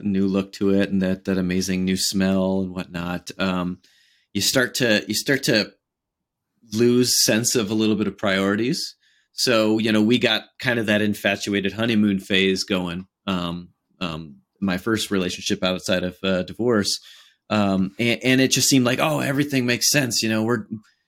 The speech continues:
we're, we have so much in common, you know, it's like, well, we, we have things in common so far, <laughs> but, uh, she was just so, so interested in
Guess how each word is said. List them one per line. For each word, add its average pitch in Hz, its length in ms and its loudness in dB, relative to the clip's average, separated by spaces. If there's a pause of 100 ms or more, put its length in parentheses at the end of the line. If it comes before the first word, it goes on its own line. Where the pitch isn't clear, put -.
(360)
we're, 135 160 2
we 143 140 6
have 135 160 2
so 170 180 2
much 147 240 2
in 127 80 -2
common, 131 680 0
you 98 80 -2
know, 98 120 0
it's 98 140 -6
like, 101 120 -4
well, 107 220 0
we, 110 240 -6
we 107 100 -6
have 139 160 0
things 151 200 2
in 113 80 -4
common 123 340 0
so 110 200 0
far, 110 360 -2 (480)
<laughs> - 520 -16
but, 123 280 0
uh, 104 300 2 (420)
she 165 280 2
was 151 240 4
just 131 260 2
so, 131 420 4 (360)
so 139 580 2
interested 120 540 0
in 107 260 4